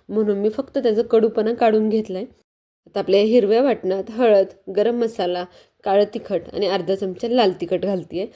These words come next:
तिखट तुम्ही तुमच्या आवडीप्रमाणे कमी जास्त करू शकता. त्याचबरोबर यामध्ये आपल्याला आता मीठ घालायचं आहे. साधारण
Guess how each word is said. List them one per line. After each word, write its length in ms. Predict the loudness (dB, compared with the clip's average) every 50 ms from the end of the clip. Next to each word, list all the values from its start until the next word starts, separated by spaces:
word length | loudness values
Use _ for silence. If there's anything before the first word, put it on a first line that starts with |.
| -20 -20 _ _ _ -8
तिखट 220 | 0 2 2 2 2
तुम्ही 160 | 0 -2 -2 -2
तुमच्या 240 | -2 -4 -2 0 2
आवडीप्रमाणे 600 | 2 2 0 0 -2 -2 -2 -2 0 0 -2 -2
कमी 280 | -2 0 0 0 2 0
जास्त 300 | 0 -2 -4 -4 -8 -4 0
करू 140 | 2 2 2
शकता. 360 | 0 -4 -10 -10 -10 -14 -18 -18 -18 _ _ _ _ _ _ _ -10
त्याचबरोबर 480 | -8 -8 -6 -4 -2 -2 -2 0 0 0
यामध्ये 360 | 2 2 0 0 -2 -4 -4
आपल्याला 260 | -4 -2 -2 -2 -2
आता 200 | -4 -4 -6 -8 -6 -4
मीठ 260 | -2 0 0 0 0 0
घालायचं 420 | -2 -2 -2 -2 -4 -4 -6 -10
आहे. 160 | -10 -10 -14 -18 _ _ _ _ _ _ _ _ _ _ _ _ _ _ _ -10
साधारण 380 | -8 -6 -6 -4 -4 -4 -4